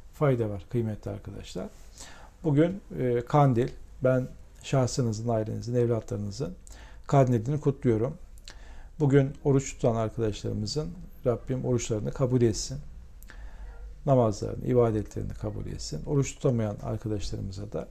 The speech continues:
acil şifalar diliyorum. Onların da niyetleri inşallah kabul olsun. Ee, cumartesi günü inşallah tekrar görüşmek dileğiyle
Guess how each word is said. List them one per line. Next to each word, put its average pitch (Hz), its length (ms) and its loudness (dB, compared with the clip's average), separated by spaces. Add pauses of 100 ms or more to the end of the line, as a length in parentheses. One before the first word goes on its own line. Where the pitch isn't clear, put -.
(520)
acil 123 260 2
şifalar 117 520 4
diliyorum. 104 360 -6 (120)
Onların 147 320 4
da 147 40 4
niyetleri 131 460 4
inşallah 107 480 -2
kabul 107 260 -4
olsun. 104 400 -6 (960)
Ee, 117 360 2 (220)
cumartesi 143 580 4
günü 113 220 -2 (220)
inşallah 120 420 0
tekrar 123 640 0 (180)
görüşmek 120 520 0
dileğiyle 117 460 2